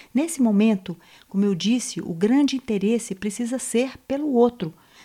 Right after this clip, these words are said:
né? O interesse precisa ser genuíno. Então, entrar em contato com uma pessoa, perguntar como ela está. Eu penso, inclusive, que a gente tá restaurando uma forma antiga, né? De quase que de uma carta, né?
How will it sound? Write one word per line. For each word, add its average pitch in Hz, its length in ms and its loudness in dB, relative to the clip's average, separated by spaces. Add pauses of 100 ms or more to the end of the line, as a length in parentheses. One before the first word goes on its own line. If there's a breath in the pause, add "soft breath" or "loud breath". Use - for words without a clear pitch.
né? 214 220 2
O 226 100 2
interesse 226 500 0
precisa 226 380 -4
ser 240 320 -2
genuíno. 233 640 6 (240 loud breath)
Então, 277 220 -2
entrar 320 300 -2
em 330 100 -4
contato 262 460 -4
com - 40 -4
uma 247 120 2
pessoa, 240 600 -2 (240 loud breath)
perguntar 196 460 -6
como 226 200 2
ela 254 100 -2
está. 190 480 -4 (320 loud breath)
Eu 190 80 -4
penso, 269 340 0
inclusive, 202 560 -2
que 208 100 -6
a 202 40 0
gente 226 200 -2
tá 247 120 -8
restaurando 226 840 0 (340 loud breath)
uma 233 160 0
forma 269 280 0
antiga, 202 680 -2 (160)
né? 247 240 0 (340 loud breath)
De 226 320 -2
quase 285 460 0
que 247 320 -6
de 185 100 -2
uma 254 140 2
carta, 208 640 -4 (100)
né? 269 300 2